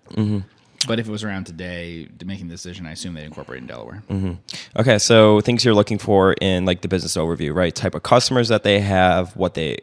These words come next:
Speaker 1: exactly do,
Speaker 2: Mm-hmm.
Speaker 1: special things that they say, you know, and there's other things we've talked about before, right? If they say that we, um,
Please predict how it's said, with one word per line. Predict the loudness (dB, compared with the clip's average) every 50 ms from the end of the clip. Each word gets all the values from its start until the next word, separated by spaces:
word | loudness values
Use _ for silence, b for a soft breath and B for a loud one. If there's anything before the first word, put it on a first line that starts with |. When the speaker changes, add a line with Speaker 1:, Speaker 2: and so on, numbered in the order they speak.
| -8
Speaker 1:
exactly | -8 -8 -6 -4 -6 -8 -8 -8 -12 -14 -14 -16 _ _
do, | 4 4 6 6 6 4 4 2 2 0
Speaker 2:
Mm-hmm. | -2 -6 -12 -14 -14 -10
Speaker 1:
special | -10 -2 -2 -2 -2 -2 -4
things | -6 -6 -6 -6
that | -8 -8
they | -8 -8 -6
say, | -4 -2 -2 0 2 4 4 6 6 6 6 4 2 0 B B B B B B B
you | -4 -4
know, | -2 -2 -2 -4 -6 -8 -12 _ -6
and | -4 2 4
there's | 4 4 4 2 2 2
other | 2 4 4 4
things | 4 2 0
we've | -2 -4 -2
talked | 0 -2 -2 -2
about | -2 -6 -6
before, | -6 -8 -10 -4 -4 -4 -2
right? | 0 0 0 0
If | -2 -4 -4
they | -2 -2
say | -2 0 0 0 2
that | 2 2 0 0 -2
we, | -4 -2 -2 0 0 -2 -2 -2 -4 -4 -6 -8 -10 -12
um, | -12 -12 -10 -10 -10 -10 -10 -10 -10 -10 -12 -12 -14 -14